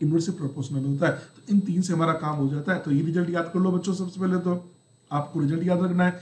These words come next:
कि ज़ीरो ऑर्डर के अंदर, अ, zero order के अंदर जो half life होता है वो initial concentration के directly proportional है,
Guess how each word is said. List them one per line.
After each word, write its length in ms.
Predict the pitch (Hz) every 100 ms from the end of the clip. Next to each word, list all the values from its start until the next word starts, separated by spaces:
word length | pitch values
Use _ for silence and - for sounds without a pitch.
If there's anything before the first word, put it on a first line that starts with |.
| - - -
कि 80 | 147
ज़ीरो 260 | 117 170
ऑर्डर 220 | 190 180
के 120 | 175 160
अंदर, 360 | 175 180 139 - - _ -
अ, 80 | 139
zero 260 | 117 202
order 280 | 185 165 165
के 80 | 170
अंदर 340 | 180 156 - -
जो 120 | 143
half 300 | 113 147 165
life 240 | 175 170
होता 240 | 175 156 160
है 180 | 160 -
वो 100 | 175
initial 320 | 139 165 175
concentration 560 | 170 165 170 165 165 170
के 260 | 160 165 165 - - 123
directly 280 | 131 139
proportional 580 | 185 170 175 165 175 165
है, 240 | 165 160